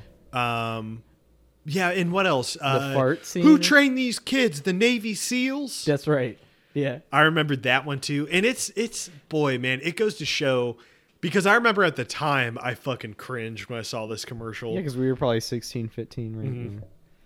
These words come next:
Speaker 1: I was like, why? I was like in my fucking, like, uh,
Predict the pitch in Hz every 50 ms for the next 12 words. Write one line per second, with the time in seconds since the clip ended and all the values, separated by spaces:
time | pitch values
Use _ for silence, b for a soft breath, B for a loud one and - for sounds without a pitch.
0 | _ _ _ _ _ _ _ - - 135 143 147 143 127 139 127 - 127 123 123
1 | 127 127 135 139 127 139 123 107 127 123 120 117 117 113 104 - 120 117 113 -
2 | 110 110 110 107 104 104 104 101 - - 113 107 104 104 101 101 101 95 98 98